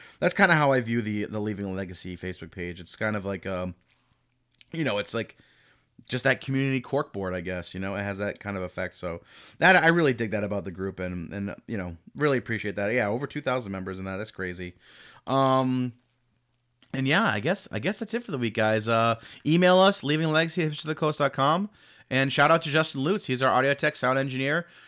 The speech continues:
and, uh, not available to record, to edit this episode because I am going to edit it immediately after recording because I pro-, procrastinated it until Thursday evening. So, but shout out to Justin. He's awesome. And, uh,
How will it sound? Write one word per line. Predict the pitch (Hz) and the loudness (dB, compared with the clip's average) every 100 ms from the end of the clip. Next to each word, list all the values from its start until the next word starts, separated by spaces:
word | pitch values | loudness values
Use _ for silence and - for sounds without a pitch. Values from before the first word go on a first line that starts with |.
| - - | -20 -6
and, | 131 127 | -2 2
uh, | 127 120 | 2 2
not | 120 147 180 | 2 4 4
available | 180 190 185 175 | 4 2 2 0
to | 165 | 0
record, | 156 151 170 156 | -2 0 0 0
to | - 151 143 | 0 0 2
edit | 165 165 | 0 2
this | 180 | 2
episode | 180 190 175 156 | 2 0 -2 -2
because | 135 135 117 | 0 -2 2
I | 123 | 2
am | 131 131 131 | 2 0 0
going | 131 135 | -2 -2
to | - | -2
edit | 123 123 | -2 -2
it | 123 _ - - - | -2 _ -20 -20 -10
immediately | 107 110 147 139 | -6 -2 -2 0
after | 131 - | -2 -2
recording | 113 - 175 | -6 -4 -4
because | 127 107 104 | -4 -4 -4
I | 95 107 | 0 -2
pro-, | 110 - | -2 -6
procrastinated | 107 - - - 104 127 131 127 123 123 | -10 -10 -16 -10 2 2 2 0 -4 -2
it | 120 - | -4 -8
until | 110 110 104 | -10 -8 -8
Thursday | - 117 117 | -6 -6 -6
evening. | 92 117 131 82 82 | -8 -8 -8 -12 -10
So, | 90 85 87 _ - - _ | -8 -10 -12 _ -20 -20 _
but | - 120 | -6 2
shout | 151 | 6
out | 151 | 4
to | 139 | 2
Justin. | 135 131 - | 0 0 -2
He's | 123 131 | -6 -4
awesome. | 120 110 110 117 110 107 _ _ _ _ | 0 0 0 -4 -6 -10 _ _ _ _
And, | - 113 113 | -8 -6 -2
uh, | 107 104 104 101 | -2 -2 -2 -4